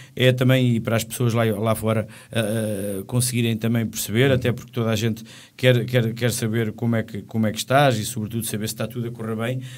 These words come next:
eh, e era por aí que eu começava, Cláudio. Ahm, épocas longas, com pré-épocas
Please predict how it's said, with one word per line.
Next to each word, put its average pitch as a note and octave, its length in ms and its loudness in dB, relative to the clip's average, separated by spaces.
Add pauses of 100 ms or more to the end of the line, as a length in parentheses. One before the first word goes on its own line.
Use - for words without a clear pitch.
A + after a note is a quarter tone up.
(120)
eh, A#2 340 -4
e B2+ 140 2
era B2+ 160 6
por B2 160 0
aí B2+ 100 4
que B2 80 0
eu B2 80 2
começava, A2 460 0
Cláudio. F2 340 -6
Ahm, G2+ 440 -2 (360)
épocas C#3 400 2
longas, E3+ 540 6 (280)
com D3+ 140 2
pré-épocas C#3 720 4